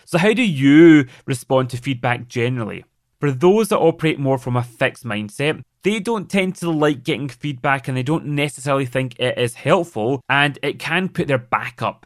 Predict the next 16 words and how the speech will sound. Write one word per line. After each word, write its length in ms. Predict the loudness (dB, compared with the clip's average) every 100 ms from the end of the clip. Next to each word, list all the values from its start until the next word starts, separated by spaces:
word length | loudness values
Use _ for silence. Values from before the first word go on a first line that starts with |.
| _
You 140 | -10
can 160 | -8 -4
get 180 | -4 -4
quite 240 | -8 -6
defensive 600 | -8 -6 -4 -4 -4 -8 -4
in 220 | -6 -4
that 220 | -4 -4
way, 240 | -8 -8 -12 _ _ -4
and 160 | -2 -2
you 80 |
can 120 | -4 -2
take 260 | -2 -2
it 100 | -6
quite 320 | -4 -6 -6
personally. 640 | -6 -6 -6 -12 -14 -14 -20 _ _
Whereas 400 | 0 2 2